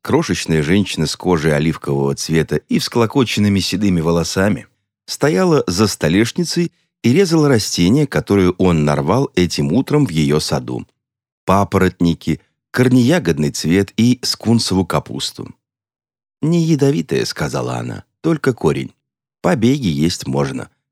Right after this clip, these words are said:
полезно для крови». «Купи антикоагулянт», сказал он. «Лекарство врачей — деньги на ветер», хмыкнула она. «Фитолака чистит сосуды, причём бесплатно,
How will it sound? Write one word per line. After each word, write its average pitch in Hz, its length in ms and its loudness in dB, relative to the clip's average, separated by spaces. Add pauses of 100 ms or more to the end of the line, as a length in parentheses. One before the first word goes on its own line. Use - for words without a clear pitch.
полезно 90 460 0
для 85 160 0
крови». 64 440 -2 (840)
«Купи 110 420 2
антикоагулянт», 95 1200 0
сказал 71 460 -6
он. 58 180 -8 (760)
«Лекарство 92 640 0
врачей — 90 460 0
деньги 98 360 -2
на 71 160 -2
ветер», 69 440 -6 (280)
хмыкнула 82 560 0
она. 71 320 -2 (280)
«Фитолака 110 640 0
чистит - 440 -4
сосуды, 120 480 -2
причём - 360 -4
бесплатно, 71 720 -6